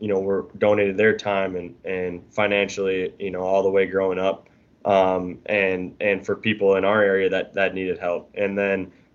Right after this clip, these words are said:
uh, on top of that, you, you come here as a rookie and you see a lot of different guys giving back and, um, having foundations and, and, uh, really making a huge impact and,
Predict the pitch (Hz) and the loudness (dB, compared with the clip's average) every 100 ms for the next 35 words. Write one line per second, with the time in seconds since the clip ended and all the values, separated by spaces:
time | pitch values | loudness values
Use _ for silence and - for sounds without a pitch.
0 | - 92 92 90 - - 95 104 101 101 | -8 -4 0 -2 -2 -4 0 0 0 2
1 | 104 98 101 101 104 101 110 101 104 107 | 2 0 -4 -6 -8 -4 -4 -2 0 2
2 | 107 107 101 101 98 104 - 107 104 95 | 4 4 2 0 0 -2 -2 -2 0 -2
3 | 87 - _ - 107 101 117 110 101 107 | -4 -18 _ -6 -6 -2 2 0 0 0
4 | 107 110 110 104 110 113 104 110 110 101 | 4 4 4 2 0 0 2 2 2 0
5 | 107 101 98 101 107 104 92 87 _ _ | -4 -4 0 2 2 0 -4 -12 _ _
6 | - 98 95 98 110 104 107 107 104 113 | -10 -4 -4 -2 -2 -2 0 -2 2 0
7 | 110 101 92 92 87 - _ _ - 101 | 0 -8 -8 -10 -12 -14 _ _ -8 -4
8 | 98 92 87 90 95 104 127 113 113 110 | -2 -4 -6 -4 -4 0 2 4 2 0
9 | 104 98 92 117 104 107 110 101 - 90 | -2 -6 -4 -6 -4 -6 -4 -4 -4 -12
10 | 87 | -14